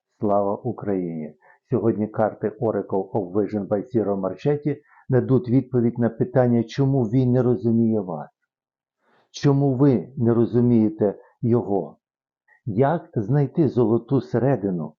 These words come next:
у відношеннях. На це карти дадуть відповідь.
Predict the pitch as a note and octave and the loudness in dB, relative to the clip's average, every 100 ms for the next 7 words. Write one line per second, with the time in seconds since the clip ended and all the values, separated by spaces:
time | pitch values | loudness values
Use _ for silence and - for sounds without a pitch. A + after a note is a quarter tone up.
0 | _ _ D3+ G#2 G#2 A2 A#2 - - - | _ _ -2 0 0 -2 -4 -6 -14 -14
1 | - _ _ _ _ _ _ _ _ _ | -18 _ _ _ _ _ _ _ _ _
2 | _ _ _ _ _ B2 B2 B2 C#3+ C#3 | _ _ _ _ _ -2 -2 -2 -2 -2
3 | D3+ _ _ - B2 A#2 A#2+ G#2+ G#2+ G2 | -6 _ _ -6 -4 -2 -4 -2 -2 -4
4 | G#2 - G#2+ - D#2+ D#2 _ | -6 -6 -6 -8 -14 -14 _